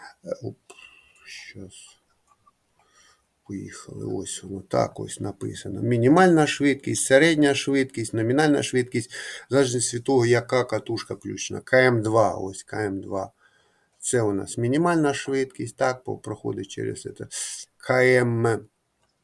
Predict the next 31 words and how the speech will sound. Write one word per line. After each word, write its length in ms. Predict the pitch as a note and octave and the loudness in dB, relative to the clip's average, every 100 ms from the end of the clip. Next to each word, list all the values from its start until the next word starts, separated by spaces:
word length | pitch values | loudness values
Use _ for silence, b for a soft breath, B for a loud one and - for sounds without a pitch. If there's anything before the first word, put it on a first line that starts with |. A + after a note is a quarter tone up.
| _ _ _ _ _ - | _ _ _ _ _ -8
три 260 | B2 A#2+ G#2 | -2 0 -2
середня 500 | - B2 D#3 D3 C3+ | -4 -2 0 -2 -4
швидкість 520 | - B2 B2 A2+ - | -4 -4 -6 -12 -14
і 40 | - | -12
К 140 | G#2+ | -8
М 180 | G#2 F#2+ | -8 -8
чотири, 440 | - B2 - A#2 | -10 -8 -6 -6
те, 140 | A2+ A2 | -8 -14
що 180 | - | -12
я 120 | A1 - | -12 -12
казав, 440 | - G#2 - - B B B B _ | -12 -10 -10 -12 B B B B _
у 60 | A2+ | -10
нас 200 | A2 A2 | -8 -10
максимальна 480 | G#2 - G#2 A2 | -10 -10 -10 -10
швидкість, 420 | - C3 - F#2+ F#2+ | -10 -12 -12 -14 -10
бо 120 | A2 | -8
у 160 | G#2 | -8
нас 200 | A2+ A2 | -10 -12
струм 360 | - G#2+ G2 F#2+ A2 A2 _ | -14 -14 -14 -16 -20 -20 _
не 360 | A2 G#2 A2 G#2+ | -14 -8 -8 -8
проходить 460 | - - G2+ G2 | -12 -12 -12 -14
через 200 | - - | -14 -16
трансформатор, 680 | - - - B2 C3+ A#2+ - | -14 -14 -10 -8 -8 -10 -14
іде 220 | - A2 | -14 -12
напряму. 400 | G2 - G2+ - - - B B B B B B B B B B _ _ - | -14 -16 -18 -18 -20 -20 B B B B B B B B B B _ _ -10
Тут 240 | D#3+ D#3 | -8 -2
у 40 | |
нас 200 | A#2+ B2+ | 2 2
же 160 | A#2+ A2 | 2 -2
ж 360 | - - - - | -2 -4 -8 -6
трансформатор 760 | A#2+ A#2 B2+ A#2+ C#3 C#3+ B2+ | -2 -2 -2 0 0 2 -2